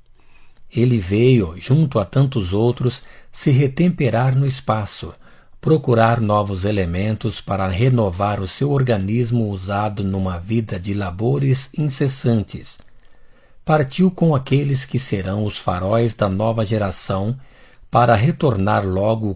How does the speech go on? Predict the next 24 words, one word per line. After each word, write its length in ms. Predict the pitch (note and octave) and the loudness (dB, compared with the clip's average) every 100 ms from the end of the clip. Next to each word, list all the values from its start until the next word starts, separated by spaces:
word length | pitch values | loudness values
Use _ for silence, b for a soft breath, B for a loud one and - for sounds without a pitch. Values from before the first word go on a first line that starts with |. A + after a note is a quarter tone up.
| - | -4
com 240 | D#3 D#3 A2 | 0 2 2
eles 380 | A2 A2+ A2 | 2 0 -2
para 260 | - G2 F2+ | -4 -4 -4
continuar 800 | - C#3 C3 C3+ F#2+ F#2 F#2+ G2+ - | -2 0 2 2 2 0 -4 -4 -6
e 60 | |
terminar 640 | B2+ D3 D3 A#2 G#2 A#2+ A#2+ | -2 0 2 2 2 0 -2
a 100 | F#2 | -2
obra 340 | F#2+ G2 F#2 | -2 -2 -2
deixada 800 | F2+ A#2 C3 - G#2 G2+ G#2 A#2 | -2 -2 -2 -4 -4 -4 -4 -6
em 180 | - D3 | -2 0
mãos 500 | C#3+ C3 D3+ C3+ - | 2 2 2 -2 -4
devotadas. 960 | - G#2+ G2+ F#2+ F#2+ E2+ E2 - - - - - _ _ | -2 -2 -2 -4 -6 -6 -10 -14 -16 -18 -20 -20 _ _
O 120 | D#3+ | 2
homem 460 | D3+ D#3+ F3+ D#3+ A2+ | 4 6 4 4 2
aqui 340 | - - D#3 | 0 -2 0
não 220 | C3 D#3 | 2 2
mais 340 | C#3+ C#3 C#3+ C3 | 2 2 0 -2
está, 420 | B2+ - E2+ D2 b b b b b - | -4 -4 -4 -6 b b b b b -6
mas 300 | F#2+ F#2+ F#2 | -2 0 0
a 60 | |
alma 340 | F#2 F#2 F#2+ F#2+ | 0 0 0 -2
permanece 800 | - G2 F#2 E2+ F#2 A#2 - A2 | -2 -2 -2 -2 -2 -2 -2 -2
entre 300 | A2+ A2+ G#2+ | -2 -2 -2
nós. 600 | G2 F#2+ D#2+ - - | 0 -2 -4 -10 -18